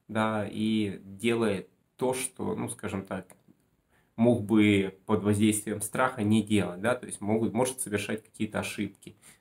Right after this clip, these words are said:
да, то есть попадать в какие-то неприятные ситуации. То есть все, всему причиной, по сути, это подавление, да. Что такое подавление, да? То есть это влияние какого-, какого-то негатива, да. То есть могут быть, например, антисоциальные люди вокруг человека,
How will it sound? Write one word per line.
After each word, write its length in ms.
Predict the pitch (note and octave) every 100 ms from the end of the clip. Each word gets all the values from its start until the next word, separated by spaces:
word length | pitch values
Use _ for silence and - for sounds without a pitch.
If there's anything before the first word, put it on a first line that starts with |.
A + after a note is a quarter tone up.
| _
да, 160 | A2+ A2
то 80 |
есть 120 | G2+ -
попадать 440 | G2+ G#2 A2+ A2+
в 40 | _
какие-то 280 | - G#2+ G2
неприятные 600 | G2 G2 G#2 G#2+ G#2 G2
ситуации. 560 | - - F#2 F#2 F2+ -
То 100 | -
есть 100 | -
все, 320 | D3 D#3 - _ _ _
всему 300 | - C#3 D3
причиной, 420 | B2+ A#2 D3+ C#3
по 140 | A#2+ -
сути, 360 | - B2 -
это 300 | G#2 G#2+ G#2
подавление, 720 | G2 G2 G#2+ G#2 G#2 F#2 E2+ -
да. 180 | A2+
Что 140 | A2+ -
такое 240 | - G2
подавление, 600 | - G#2 A2 C3 F3+ D3+
да? 140 | A2+ A#2
То 80 | G#2
есть 160 | G2+
это 160 | - G#2+
влияние 640 | G2+ A2 B2+ D3+ C#3+ A2 - _ _
какого-, 360 | _ - G#2+ G2 -
какого-то 400 | - - A#2+ A#2
негатива, 580 | A2 A2 A2+ - G#2 F2+
да. 140 | G#2+
То 80 | G2+
есть 120 | -
могут 260 | B2+ D#3 -
быть, 220 | A2 - _ _ -
например, 420 | G#2 G#2+ G#2+ A2+
антисоциальные 760 | A2 G#2+ G#2+ G#2+ B2 A#2 A2+ G2+
люди 260 | G2+ G2
вокруг 380 | F2+ F2+ - F#2
человека, 360 | - F#2+ F2+